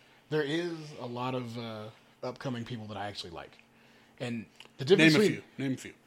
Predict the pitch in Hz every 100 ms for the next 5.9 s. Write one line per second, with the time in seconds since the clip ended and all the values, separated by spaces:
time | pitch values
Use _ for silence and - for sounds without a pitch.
0 | _ _ _ _ _ - - 131 123 104
1 | 87 78 62 - - _ _ _ _ _
2 | - 113 127 127 110 113 107 - 104 113
3 | 104 95 101 98 - 101 101 98 90 95
4 | 82 92 92 107 98 92 101 95 90 92
5 | 92 120 127 131 120 117 117 113